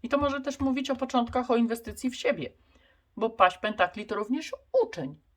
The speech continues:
chętny uczeń, sumienny uczeń, który kiedyś zbuduje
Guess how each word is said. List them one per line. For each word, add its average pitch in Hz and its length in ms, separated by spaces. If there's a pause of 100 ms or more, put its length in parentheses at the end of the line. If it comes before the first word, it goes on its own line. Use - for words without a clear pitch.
chętny 226 600
uczeń, 147 440 (1080)
sumienny 208 760
uczeń, 143 460 (920)
który 165 280
kiedyś 185 380
zbuduje 170 600